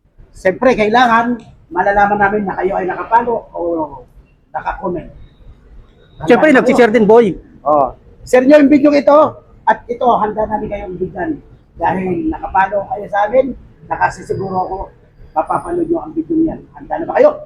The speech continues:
Speaker 1: Go! Okay mga guys, sa tatlo pong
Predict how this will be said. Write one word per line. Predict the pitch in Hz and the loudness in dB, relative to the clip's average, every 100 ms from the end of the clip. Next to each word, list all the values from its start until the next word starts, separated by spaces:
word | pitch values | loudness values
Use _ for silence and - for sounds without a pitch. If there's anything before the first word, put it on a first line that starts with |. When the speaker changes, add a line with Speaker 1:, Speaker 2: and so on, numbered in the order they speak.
| - | 0
Speaker 1:
Go! | 320 - - - _ | 0 0 -8 -20 _
Okay | 170 196 262 | 0 2 4
mga | 285 269 | 4 4
guys, | 277 294 277 - - _ | 4 4 2 -6 -20 _
sa | - 254 254 247 | -4 2 2 2
tatlo | 240 277 277 285 | 0 -2 2 2
pong | 269 285 269 | 2 2 2